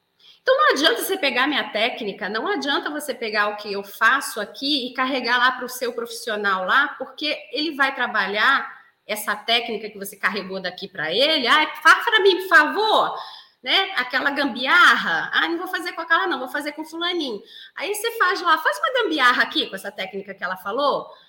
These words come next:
Aí ele vai aplicar em você a técnica, mas ele vai aplicar de acordo com a escola dele, ele vai aplicar de acordo com a experiência profissional dele,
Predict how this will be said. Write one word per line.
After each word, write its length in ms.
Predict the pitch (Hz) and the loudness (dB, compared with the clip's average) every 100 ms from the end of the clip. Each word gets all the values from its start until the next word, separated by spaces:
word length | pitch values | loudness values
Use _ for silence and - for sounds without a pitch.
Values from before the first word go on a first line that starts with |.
| _ | _
Aí 220 | - 254 320 | -6 -4 -2
ele 140 | 392 | 0
vai 120 | 311 | 2
aplicar 400 | 269 254 240 220 | 2 0 -4 -2
em 80 | 202 | -2
você 240 | 196 196 | -6 -8
a 80 | 175 | -8
técnica, 460 | - 302 - 254 277 | -4 -4 -4 -8 -8
mas 140 | 370 | -8
ele 80 | 415 | -4
vai 100 | 440 | -4
aplicar 520 | 440 359 - 285 262 | -4 -10 0 2 4
de 80 | 254 | 0
acordo 360 | 247 240 254 240 | -4 -4 -4 -6
com 60 | |
a 40 | 226 | -6
escola 440 | - 214 202 269 | -4 -2 -2 -2
dele, 540 | 269 285 269 269 269 262 | -2 0 0 -2 -6 -6
ele 220 | 240 240 | -4 0
vai 120 | 247 | 0
aplicar 600 | 247 247 240 240 214 202 | -2 -6 -10 0 0 0
de 160 | 202 226 | -4 -6
acordo 640 | 226 - 226 220 208 202 | -6 -4 -4 -4 -8 -10
com 100 | 202 | -10
a 40 | 202 | -8
experiência 720 | - 214 226 233 247 254 262 | -6 -8 -8 -6 -6 -8 -12
profissional 760 | 220 - 190 220 202 196 302 | -14 -14 -14 -12 -8 -6 -6
dele, 600 | 330 311 285 277 269 - | -4 -2 0 -2 -4 -10